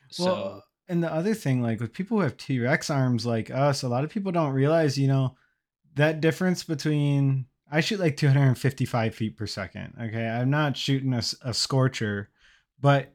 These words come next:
Speaker 1: if I drop down to two hundred and fifty feet per second, I lose, like, almost fifteen yards off my sight tape.
Speaker 2: Oh, same. Yeah.
Speaker 1: Yeah.
Speaker 2: Uh, that five seventy-five, I could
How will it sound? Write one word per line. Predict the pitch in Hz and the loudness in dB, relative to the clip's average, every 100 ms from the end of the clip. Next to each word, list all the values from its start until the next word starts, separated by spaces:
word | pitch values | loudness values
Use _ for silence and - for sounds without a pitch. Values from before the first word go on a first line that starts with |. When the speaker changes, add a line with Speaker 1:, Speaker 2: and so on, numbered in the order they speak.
| - | -2
Speaker 1:
if | 135 139 | 0 2
I | 139 | 0
drop | 160 202 190 | 2 2 2
down | 165 156 160 | 2 2 2
to | - | -2
two | 135 147 143 | -4 2 4
hundred | 151 147 | 4 4
and | 123 - | 2 2
fifty | 131 135 170 | -2 0 -2
feet | 156 190 180 | 0 -2 -2
per | 190 | -4
second, | 175 196 190 214 208 208 - _ _ _ | 0 0 0 -2 -2 -4 -12 _ _ _
I | 127 214 | 2 4
lose, | 185 165 220 | 6 6 6
like, | 170 139 - _ _ _ _ _ - 120 _ - | 4 2 0 _ _ _ _ _ -14 -14 _ 4
almost | 143 214 220 - | 6 8 6 6
fifteen | 190 - 185 151 | 2 4 6 8
yards | 123 143 139 117 | 8 6 4 2
off | 117 - | 0 0
my | 110 | -2
sight | - 110 - | 0 -4 -4
tape. | - - - 143 - _ _ - | -10 -10 -16 -20 -20 _ _ -4
Speaker 2:
Oh, | 147 113 | -4 -4
same. | - 123 120 101 _ _ | -8 -8 -8 -10 _ _
Yeah. | 123 123 113 _ _ | -4 -4 -6 _ _
Speaker 1:
Yeah. | 156 151 | 6 6
Speaker 2:
Uh, | 123 120 113 - - - _ | 4 0 -6 -12 -18 -20 _
that | 139 - | -6 -6
five | - 135 143 | -4 -4 -4
seventy-five, | - 156 143 123 - 110 120 151 _ - | -8 -10 -10 -12 -10 -10 -8 -10 _ -14
I | 117 147 | -10 -10
could | 156 - 143 131 | -12 -14 -12 -12